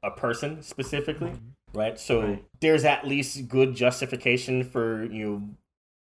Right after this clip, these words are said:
Speaker 1: you know, these character switches, and it's not just, you know, purely pandering. If they do right by this character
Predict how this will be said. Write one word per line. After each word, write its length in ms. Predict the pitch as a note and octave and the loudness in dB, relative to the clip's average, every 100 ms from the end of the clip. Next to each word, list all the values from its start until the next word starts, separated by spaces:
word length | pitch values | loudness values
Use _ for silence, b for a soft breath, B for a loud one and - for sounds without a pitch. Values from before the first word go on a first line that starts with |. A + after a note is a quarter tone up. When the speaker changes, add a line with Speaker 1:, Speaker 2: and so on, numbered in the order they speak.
| _ - | _ -8
Speaker 1:
you 100 | C3 | -6
know, 100 | G#2 G2 | -4 -4
these 160 | A#2 | -6
character 400 | - B2+ B2 - | 0 2 2 0
switches, 440 | B2 C3+ B2 C3 B2 | -2 0 2 2 2
and 120 | A2 | -2
it's 160 | G2+ | -4
not 300 | A#2 A2 G#2+ | -2 0 -2
just, 260 | G#2+ G#2 - | -4 -6 -6
you 140 | A2 G2 | -6 -6
know, 60 | F#2+ _ | -8 _
purely 540 | - C3+ A2+ G#2+ G#2+ | -6 -2 -2 -2 -4
pandering. 560 | G2+ - G#2 G#2+ A2+ C#3 _ _ _ _ | -4 -2 -2 -2 -4 -4 _ _ _ _
If 220 | F3 E3 | -2 0
they 160 | - E3 | 4 2
do 200 | C#3+ E3 | 4 0
right 340 | C3 B2 C#3+ | 4 6 6
by 200 | B2 C3 | 8 6
this 180 | A#2+ B2 | 6 2
character 600 | - A#2 A#2+ D3+ E3+ F3+ | 2 4 6 4 -4 -8